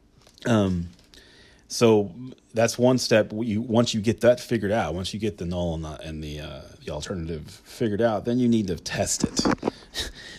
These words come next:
Then you need to start taking your numbers that you've got, and you need to start figuring out what test you wanna use, right?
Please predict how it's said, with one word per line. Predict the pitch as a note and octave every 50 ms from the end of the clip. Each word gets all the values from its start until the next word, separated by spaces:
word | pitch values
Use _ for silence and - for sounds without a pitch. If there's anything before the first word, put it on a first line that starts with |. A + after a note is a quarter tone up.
| -
Then | - A2
you | A#2+ C#3+
need | C#3+ C3+
to | B2
start | - - A#2+ G#2+
taking | - A#2+ A2+ G2+ - G2+
your | G2+ F#2+
numbers | F#2+ F#2+ F#2+ F#2 F#2 F2+ F#2 F#2 F2 F2 F2
that | - -
you've | E2+ F2 E2+ D#2+
got, | F2 E2+ D#2+ D#2+ D#2 D#2 D2+ -
and | E2+ E2
you | D#2+ D#2+
need | D#2 D#2 D2+
to | D2
start | - - F2 D#2 D2
figuring | - - F2 - - D#2 D2+
out | C#2 - -
what | E2 D#2 - - -
test | - - C3 A2+ - - -
you | E2+
wanna | D#2+ D2+ D2+ D2 C#2+
use, | C#2 D2 C#2+ C#2+ - E2+ E2+
right? | E2+ F#2 G2+ G2+ F2